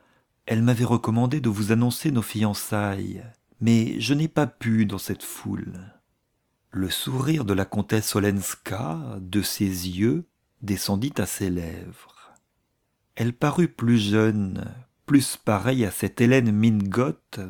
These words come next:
brune et hardie, sa camarade d'autrefois. « Naturellement, je sais. Je vous félicite et je vous excuse.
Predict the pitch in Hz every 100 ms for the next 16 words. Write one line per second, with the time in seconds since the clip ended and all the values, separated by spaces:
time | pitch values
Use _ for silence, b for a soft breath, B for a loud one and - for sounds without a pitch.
0 | 107 104 104 123 113 95 101 101 92 90
1 | 101 151 _ _ - - - 135 107 92
2 | 135 139 98 95 - - - - 80 92
3 | - _ _ _ _ _ _ _ _ _
4 | _ - 101 - 98 107 113 127 123 95
5 | 101 - - 113 98 104 _ _ _ _
6 | _ 123 117 123 143 135 170 143 - -
7 | 107 - - - - - 95 85 90 95
8 | 120 110 - - 98 101 98 110